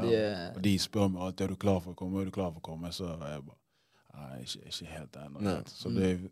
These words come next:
Speaker 3: Men
Speaker 2: ja.
Speaker 3: en dag, en dag skal
Speaker 2: Ja.
Speaker 3: du innom her for det.
Speaker 2: Ja, så kan jeg, kan jeg begynne å gjøre det og jobbe som sportsagent ved siden av. For det nettverket mitt innenfor sportsverdenen når det kommer til basketball, er
Speaker 3: Ja.
Speaker 2: ganske bredt. Og agentfirmaet mitt, de, de elsker meg, så de,
Speaker 3: Ja, de vil ikke
Speaker 2: så
Speaker 3: gi deg en sjanse på
Speaker 2: ja,
Speaker 3: den greia.
Speaker 2: så hvis jeg vil det, så kan jeg gjøre det. Så det,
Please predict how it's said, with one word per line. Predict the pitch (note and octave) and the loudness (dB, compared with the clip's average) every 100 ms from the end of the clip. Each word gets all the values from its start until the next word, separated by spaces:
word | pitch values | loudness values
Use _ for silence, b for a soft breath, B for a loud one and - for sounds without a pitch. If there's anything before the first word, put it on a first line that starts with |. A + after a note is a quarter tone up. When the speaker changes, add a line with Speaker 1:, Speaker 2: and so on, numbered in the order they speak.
| A#2+ | 8
Speaker 3:
Men | C3+ | 12
Speaker 2:
ja. | C#3+ | 12
Speaker 3:
en | A#2+ | 12
dag, | A#2+ G2 | 12 12
en | G#2+ G#2+ | 10 10
dag | G#2+ E2 | 10 8
skal | G2+ A2+ | 8 10
Speaker 2:
Ja. | G2+ | 12
Speaker 3:
du | |
innom | G#2 A2 F#2+ | 12 12 12
her | |
for | - | 6
det. | - - - | -2 -6 -6
Speaker 2:
Ja, | F#2+ D#2+ | -6 -6
så | - | -8
kan | F2 F#2 | -2 0
jeg, | F#2 F2 - | 0 -2 -4
kan | - | -4
jeg | F#2 F2 | -2 -2
begynne | F2 F2+ F2+ | -2 -2 0
å | F2 | 0
gjøre | E2+ F2 | 0 2
det | G2 G2 | 4 4
og | F2+ | 2
jobbe | F2 E2+ | -2 -6
som | F2+ F2 | -8 -10
sportsagent | - F2+ - F2 D#2 D#2+ | -10 -10 -8 -8 -8 -10
ved | D#2 | -10
siden | - F2 E2 | -10 -8 -8
av. | D2 - | -10 -10
For | F2 | -4
det | F2 E2 D#2+ | -2 -2 -6
nettverket | F2 F#2+ - E2+ E2 F2 | -4 -4 -4 -10 -10 -10
mitt | E2+ E2 | -10 -10
innenfor | E2 E2 F#2 E2 | -12 -8 -6 -4
sportsverdenen | - F#2+ E2 E2+ E2+ | -4 -6 -6 -8 -8
når | |
det | E2 | -8
kommer | E2+ E2 | -10 -10
til | E2+ | -6
basketball, | F2+ - - G#2+ | -6 -6 -2 0
er | |
Speaker 3:
Ja. | F#2 | 0
Speaker 2:
ganske | F2 - G2 | -2 -8 -8
bredt. | G2 G2+ - - | -6 -6 -10 -14
Og | - F2 E2+ D#2 | -4 -4 -4 -10
agentfirmaet | D#2+ A#2 F2+ - F#2+ D#2+ F2 | -10 -4 -4 -2 2 2 2
mitt, | F2 | -2
de, | F2 E2 D#2+ C#2+ - _ _ _ G2 | -6 -6 -6 -8 -12 _ _ _ -6
de | G2+ | -2
elsker | F#2 F#2 G2+ | -2 -2 -2
meg, | F2+ E2 | -4 -4
så | F#2 | 4
de, | G2+ | 12
Speaker 3:
Ja, | A#2 G#2+ F2+ | 12 12 10
de | G2 A2 | 10 12
vil | G#2+ G#2+ | 12 12
ikke | |
Speaker 2:
så | A#2 | 12
Speaker 3:
gi | A#2+ | 12
deg | A#2+ | 12
en | G#2+ | 12
sjanse | A#2 G#2+ - | 12 12 12
på | A#2 | 12
Speaker 2:
ja, | |
Speaker 3:
den | G#2+ F#2+ F2 | 12 12 6
greia. | D#2 | 2
Speaker 2:
så | G2+ | 0
hvis | F2+ E2+ | -2 0
jeg | F#2 | 0
vil | F#2+ | 0
det, | E2+ D#2+ | -2 -6
så | |
kan | F2 | -6
jeg | E2 | -6
gjøre | E2+ E2 | -8 -8
det. | - | 2
Så | |
det, | G#2+ G#2+ | 6 8